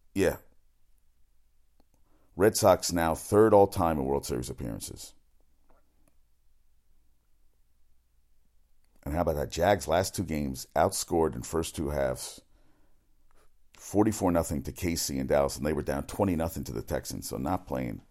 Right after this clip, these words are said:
not good at all. Yeah,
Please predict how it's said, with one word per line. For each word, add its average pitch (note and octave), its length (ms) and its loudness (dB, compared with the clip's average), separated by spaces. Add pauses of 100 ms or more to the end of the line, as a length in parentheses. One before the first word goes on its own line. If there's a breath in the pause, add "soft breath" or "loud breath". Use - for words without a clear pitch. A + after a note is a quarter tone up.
not - 200 -8
good G1+ 140 -8
at G1+ 60 -10
all. G1+ 300 -10 (3500)
Yeah, G1+ 160 -6